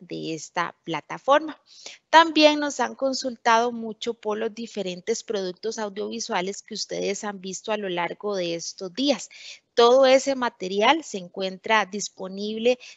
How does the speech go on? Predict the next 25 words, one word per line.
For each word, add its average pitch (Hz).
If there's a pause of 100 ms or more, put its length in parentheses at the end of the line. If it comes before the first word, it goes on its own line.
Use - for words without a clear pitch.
desde 214
nuestro 220
canal 180
de 202
YouTube, 180
así 196
que 196
los 196
invitamos 175
a 196
navegar 170 (260)
por 185
esta 190
red 190
social 208
y, 208
por 175
supuesto, 175
a 165
ver 175
todos 190
estos 190
productos 170 (320)
tan 185
interesantes. 160